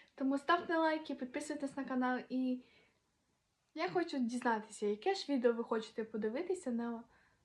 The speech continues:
побачити на моєму YouTube каналі. Тому до нових зустрічей! Пока! Га-, я дуже hope, щоб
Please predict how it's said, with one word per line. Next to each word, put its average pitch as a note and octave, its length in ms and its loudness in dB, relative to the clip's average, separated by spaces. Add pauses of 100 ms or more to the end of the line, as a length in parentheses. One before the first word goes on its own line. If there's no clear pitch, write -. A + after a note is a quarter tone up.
(140)
побачити C4 560 4
на C4 140 2
моєму B3 460 0
YouTube B3+ 360 -2
каналі. G#3 380 -2 (400)
Тому B3+ 440 -2 (400)
до D#4 120 4
нових F#4 300 6
зустрічей! C#4+ 720 2
Пока! E4+ 600 2 (500)
Га-, - 260 -6 (280)
я B3+ 260 6
дуже A#3 460 4
hope, - 580 2
щоб A3+ 380 0